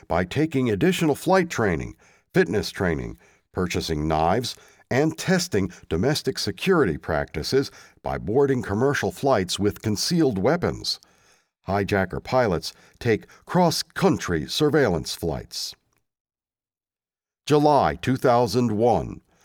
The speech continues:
The leader of the hijacker teams meets with another Al-Qaeda operative in Spain to discuss the final plans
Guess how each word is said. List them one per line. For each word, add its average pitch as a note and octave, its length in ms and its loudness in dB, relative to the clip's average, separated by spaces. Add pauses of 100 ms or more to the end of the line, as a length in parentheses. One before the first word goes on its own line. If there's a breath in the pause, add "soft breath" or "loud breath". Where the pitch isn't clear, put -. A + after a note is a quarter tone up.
(360)
The B1 80 -8
leader D#2+ 380 -2
of D2 120 -4
the D2+ 80 -8 (120)
hijacker G2 580 -2
teams A#2 460 0 (220 loud breath)
meets E3 320 0
with A#2+ 160 2
another B2 440 2
Al-Qaeda C3 720 -2
operative F2 720 -2 (140)
in C#3+ 160 0
Spain A#2+ 640 -2 (360 soft breath)
to - 100 -10
discuss - 440 -4
the D2+ 120 -8
final C#3+ 300 0
plans G2+ 500 -2